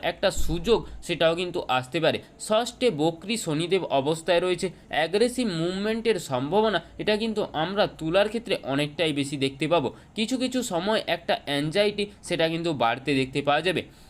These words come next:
কিছু কিছু সময় আমরা কিন্তু অতিরিক্ত প্রফেশনাল মেন্টালিটি সেটা কিন্তু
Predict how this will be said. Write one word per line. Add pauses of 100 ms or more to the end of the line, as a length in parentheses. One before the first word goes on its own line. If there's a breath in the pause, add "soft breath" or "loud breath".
(120 loud breath)
কিছু
কিছু
সময়
আমরা
কিন্তু (100)
অতিরিক্ত (100)
প্রফেশনাল (240 loud breath)
মেন্টালিটি
সেটা
কিন্তু